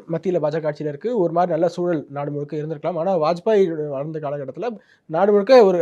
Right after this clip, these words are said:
அடக்குமுறை தான் அவங்க சந்திச்சிருப்பாங்க. எப்படி அவர் மேல வந்திருப்பாங்கன்னு நினைக்கிறீங்க?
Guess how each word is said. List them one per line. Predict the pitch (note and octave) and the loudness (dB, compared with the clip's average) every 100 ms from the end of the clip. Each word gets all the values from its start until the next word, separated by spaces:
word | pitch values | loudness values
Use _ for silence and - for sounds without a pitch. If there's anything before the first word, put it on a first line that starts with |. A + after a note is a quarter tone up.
| D3+ | 0
அடக்குமுறை | F3 A3+ B3 A3 | 0 2 4 4
தான் | F3+ E3+ D3+ | 4 2 0
அவங்க | C3+ C3+ C#3 | -2 -6 -8
சந்திச்சிருப்பாங்க. | C#3 D3 D3 C#3+ C#3 | -10 -10 -8 -8 -6
எப்படி | C#3 F3 A3+ | -4 -4 0
அவர் | A3+ E3 | 2 2
மேல | C#3 C#3+ D#3+ C#3 | 0 -4 -6 -6
வந்திருப்பாங்கன்னு | D3+ D3+ D3 C3 | -10 -10 -10 -12
நினைக்கிறீங்க? | C3 A#2+ | -16 -18